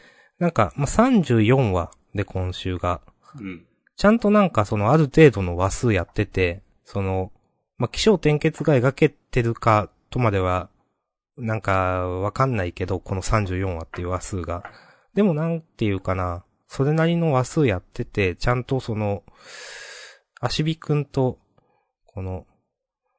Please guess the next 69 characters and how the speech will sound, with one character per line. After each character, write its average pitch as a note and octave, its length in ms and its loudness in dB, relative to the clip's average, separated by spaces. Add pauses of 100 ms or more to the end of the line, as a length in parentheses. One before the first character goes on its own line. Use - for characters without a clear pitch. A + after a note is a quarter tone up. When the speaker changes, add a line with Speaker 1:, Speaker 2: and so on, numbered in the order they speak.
(220)
Speaker 1:
ナ C#3 180 2
ン C#3+ 100 0
バ F#2+ 240 2
ー - 20 -6
百 - 420 -4
の G#2+ 280 -2 (520)
や G#2 200 -2
り G#2+ 160 -4
と F2 240 -6
り。 E2 220 -10 (320)
ま G#2+ 120 -2
あ、 - 40 -2
こ - 140 -2
れ E3+ 60 4
最 A3 280 0
後、 A2+ 280 -2 (300)
結 - 180 0
局 - 220 0
ナ G3+ 140 4
ン G#3 100 2
バ C3+ 100 4
ー A2+ 40 0
百 A#2+ 280 -4
が A2+ 160 0
足 G#2 180 -2
火 D3 120 0
く D3+ 160 -2
ん D3 320 -2
に C#3+ 100 -4
対 C#3 200 0
し - 40 -10
て A#2 80 -4
ど C#3 180 4
う D3+ 40 2
す - 100 -2
る G2+ 120 -2
の F2+ 100 -4
か - 100 -8
み F#2 140 -6
た F#2+ 100 -6
い F#2 40 -4
な E2+ 60 -8
の E2 60 -10
っ E2+ 60 -16
て、 - 120 -16
ま G2+ 140 -6
あ、 - 20 -8
こ - 160 -4
の G#2+ 100 0
漫 G#2+ 200 -2
画 G2+ 80 0
の G#2 80 0
最 G#2 240 -2
大 G#2 100 0
の G#2 120 -2
テ G#2+ 140 0
ー - 20 0
マ F2 100 -2
だ D#2+ 60 -6
っ D2+ 40 -10
た - 140 -12
と - 80 -16
思 F2 140 -8
う E2+ 40 -10
ん E2 40 -12
で E2+ 80 -12
す - 80 -18
け - 80 -12
ど、 E2+ 240 -8